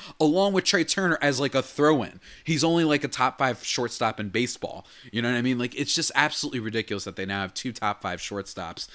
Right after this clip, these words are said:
and that the worst player in their lineup has won an M V P before, in Cody Bellinger. So really, that's kinda how I feel. So I, I'm, I'm in between.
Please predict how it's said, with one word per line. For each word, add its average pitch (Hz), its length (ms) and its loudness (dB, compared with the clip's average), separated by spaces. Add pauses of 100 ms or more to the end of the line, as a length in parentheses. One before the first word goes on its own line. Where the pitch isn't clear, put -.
(200)
and 117 100 -4
that 117 120 -4
the 113 80 0
worst 107 320 0
player 113 200 0
in 110 160 -4
their 104 140 -2
lineup 104 440 -2 (220)
has 123 200 -4
won 123 160 2
an 113 100 0
M 107 140 -4
V 101 120 -4
P 101 160 -4
before, 82 480 -8
in 98 120 -8
Cody 95 220 -4
Bellinger. 82 420 -10 (640)
So - 200 2
really, 185 360 0
that's 156 260 2
kinda 175 240 0
how 165 200 0
I 143 100 2
feel. 131 400 -2 (500)
So 147 420 6
I, 139 180 2
I'm, 143 160 2
I'm 147 180 0
in 180 100 2
between. 160 540 0